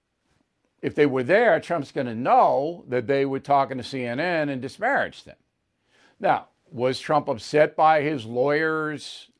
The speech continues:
uh, presentation yesterday? Maybe. I would have been. I didn't think the lawyers that he put forth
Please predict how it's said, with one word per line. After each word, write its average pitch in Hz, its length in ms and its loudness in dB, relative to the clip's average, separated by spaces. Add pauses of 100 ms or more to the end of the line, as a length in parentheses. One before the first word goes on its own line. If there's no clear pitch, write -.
(180)
uh, 113 380 0
presentation 139 760 -4
yesterday? 233 520 -8 (800)
Maybe. 160 640 -2 (800)
I 131 160 8
would 240 180 12
have 139 140 4
been. 165 320 2
I 131 120 0
didn't 160 200 -2
think 135 160 0
the 117 400 -2 (160)
lawyers 120 500 0
that 120 140 0
he 113 80 -6
put 131 240 -8
forth 127 340 -2